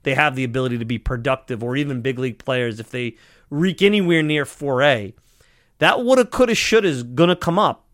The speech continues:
People are gonna ask, and the media is gonna ask, why didn't the Mets, who were starting to hit their stride, who were going into Kansas City after taking three of four from Washington,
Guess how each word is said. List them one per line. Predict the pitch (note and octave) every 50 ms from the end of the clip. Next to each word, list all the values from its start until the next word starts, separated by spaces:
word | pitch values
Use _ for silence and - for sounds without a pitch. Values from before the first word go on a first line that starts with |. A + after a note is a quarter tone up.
| _ _ _
People | - A3+ A#3 G#3 B3+ B3 A#3+
are | A#3 G3+
gonna | A3 A3 G#3+ G#3 -
ask, | E3 G3 A3+ G#3+ D#3 C#3 - - - - -
and | F3+ A3+ C4 C#4+
the | C4+ B3+
media | B3 C#4 C#4+ B3+ A3+
is | G3 E3+
gonna | F#3 G3+ G3
ask, | G3 G#3+ G3 D#3+ D3+ - - - _ _ _ _ _ _ _ _ _
why | - B2 B2+ D3 F3 G3 G#3 G#3+
didn't | F3+ F3+ A3 G#3+ G3
the | G3
Mets, | F#3+ G3 F#3+ F3+ D#3+ - -
who | C3+ B2
were | B2
starting | - - - - E3 F3+ E3+
to | F#3
hit | F#3+ -
their | - F#3 F3+
stride, | - - - F#3+ F3 E3 C#3 B2 A2+ A#2
who | B2+
were | B2 A#2+ A#2+ A#2 A2+ - _ _ _ _ _ _ _ B2+ B2
going | A#2+ C3+ E3 F#3 G3 G#3 G#3+ G#3+
into | G#3 G3+ F#3+
Kansas | G3 - - G3+ G#3 G#3 G3+ F#3+ G3 F#3
City | - - G#3+ G3 D3+ B2+ - -
after | C3+ C3 B2+ C3+
taking | B2 - C#3+ B2+ B2 A#2+ A2
three | - - - D3+ F3+ G#3+ A#3
of | A3 G#3
four | - - G#3 G#3 G#3+ G3+ G3
from | - G3+ G3 G3
Washington, | G3+ F#3+ F#3 F#3 - - C#3+ B2 - - A2 G2 -